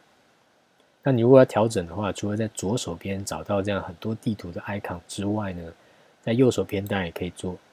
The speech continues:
调整，它也有同样附一个一样的符号。那我切回到比较接近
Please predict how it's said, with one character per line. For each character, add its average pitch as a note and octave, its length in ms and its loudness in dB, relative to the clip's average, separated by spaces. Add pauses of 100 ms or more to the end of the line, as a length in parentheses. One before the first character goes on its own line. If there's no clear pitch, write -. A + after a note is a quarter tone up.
(100)
调 D#2+ 220 -10
整， - 180 -16 (420)
它 G2 120 -4
也 G2 80 2
有 F2 160 -4
同 F#2 180 -8
样 G2+ 160 -4
附 G2 240 -6
一 E2+ 80 -8
个 F2 160 -10 (180)
一 G2 180 -16
样 G2+ 140 -8
的 E2+ 240 -8 (440)
符 F2 180 -8
号。 A2+ 220 -4 (1900)
那 C3 100 4
我 F#2+ 100 6
切 C3 240 4
回 A2 140 6
到 G#2 220 0
比 - 100 -16
较 G2+ 180 -4
接 G2 240 -4
近 F#2 380 -6